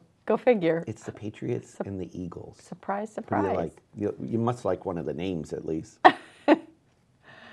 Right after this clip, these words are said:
Speaker 2: You got
Speaker 1: Um,
Speaker 2: nothing? <laughs>
Speaker 1: yeah, I know.
Speaker 2: Hey,
Speaker 1: I gotta think
Speaker 2: hello?
Speaker 1: about it.
Speaker 2: Hello, is this
Speaker 1: I know.
Speaker 2: thing
Speaker 1: I'm
Speaker 2: on?
Speaker 1: from
Speaker 2: <laughs>
Speaker 1: New England, but you hear just so many bad things about the Patriots and everything.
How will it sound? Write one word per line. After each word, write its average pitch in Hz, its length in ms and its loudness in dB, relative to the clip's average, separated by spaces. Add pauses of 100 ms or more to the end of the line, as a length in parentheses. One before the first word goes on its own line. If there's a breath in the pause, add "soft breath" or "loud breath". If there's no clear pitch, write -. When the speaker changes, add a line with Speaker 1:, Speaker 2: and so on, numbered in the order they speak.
(100)
Speaker 2:
You 123 60 -2
got 160 400 10
Speaker 1:
Um, 330 120 10
Speaker 2:
nothing? 294 440 4
<laughs> - 0 -
Speaker 1:
yeah, 202 180 0
I 185 140 4
know. 175 160 6
Speaker 2:
Hey, 143 80 12
Speaker 1:
I - 140 6
gotta 320 160 10
think 285 180 4
Speaker 2:
hello? 349 240 12
Speaker 1:
about 453 60 12
it. - 160 10 (100)
Speaker 2:
Hello, - 280 8
is 339 120 8
this 311 160 4
Speaker 1:
I 240 60 12
know. 277 80 12
Speaker 2:
thing 240 100 12
Speaker 1:
I'm 240 120 12
Speaker 2:
on? 330 100 10
Speaker 1:
from 294 240 12
Speaker 2:
<laughs> - 0 -
Speaker 1:
New 262 200 12
England, 247 560 10
but 214 160 8
you 247 100 4
hear 226 160 10
just 208 220 0
so 208 120 -2
many 214 200 -2
bad 196 440 0
things 202 300 6
about 180 420 10
the 170 80 8
Patriots 185 640 4
and 165 100 2
everything. 147 580 4